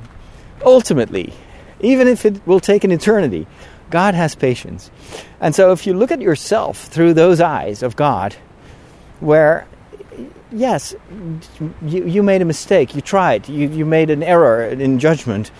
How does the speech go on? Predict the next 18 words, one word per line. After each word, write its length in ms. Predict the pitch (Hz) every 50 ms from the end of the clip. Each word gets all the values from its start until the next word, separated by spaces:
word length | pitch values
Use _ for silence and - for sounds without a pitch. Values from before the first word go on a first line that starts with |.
| - - - - - - - -
But 100 | - -
if 180 | 160 175 - -
you 60 | 214
look 220 | 196 208 240 247 -
at 200 | 240 - 151 151
God 300 | 185 170 160 151 156 151
as 200 | 143 139 135 139
the 80 | 135
father 600 | - - - 180 175 185 185 165 127 110 104 104 - - -
in 200 | - 151 151 135
the 60 | 135 127
story 420 | - - - 180 175 175 156 135
of 180 | 123 120 113 -
the, 220 | 120 113 113 110 - - - - - - - - - - - - - - - -
of 100 | 127 117
the 100 | 123 135
lost 360 | 135 131 131 131 123 - -
son, 420 | - - 170 156 135 107 101 98